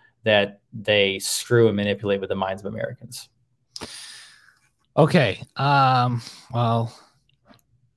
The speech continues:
Speaker 2: we just, I, I, I don't know. I just think the whole thing is weird.
Speaker 1: It's a
Speaker 2: Um,
Speaker 1: mess. It's a mess. But that guy would not be up and bouncing around like that after.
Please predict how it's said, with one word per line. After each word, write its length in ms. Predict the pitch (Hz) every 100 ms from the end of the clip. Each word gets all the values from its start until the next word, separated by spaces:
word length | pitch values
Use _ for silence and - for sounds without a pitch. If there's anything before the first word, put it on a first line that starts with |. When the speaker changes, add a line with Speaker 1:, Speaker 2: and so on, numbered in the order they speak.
| _
Speaker 2:
we 160 | - 127
just, 240 | 151 135 113
I, 680 | 101 113 113 135 120 104
I, 100 | 110
I 40 | 117
don't 100 | 107
know. 80 | 87
I 120 | 95
just 200 | 107 -
think 140 | 110
the 60 | 113
whole 120 | 113
thing 200 | 107 107
is 140 | 95 98
weird. 440 | 98 95 92 92 _ _ _ _ _ 90 90
Speaker 1:
It's 100 | 160
a 40 |
Speaker 2:
Um, 40 |
Speaker 1:
mess. 440 | 160 98 - - - _
It's 160 | 147 135
a 40 |
mess. 180 | 139 120
But 100 | 123
that 180 | 170 185
guy 300 | 151 131 117
would 160 | 113 123
not 180 | 139 131
be 120 | 127
up 180 | 120 120
and 120 | 107
bouncing 320 | 113 113 110
around 300 | 110 104 101
like 180 | 98 -
that 220 | 107 101
after. 540 | 104 - 117 101 -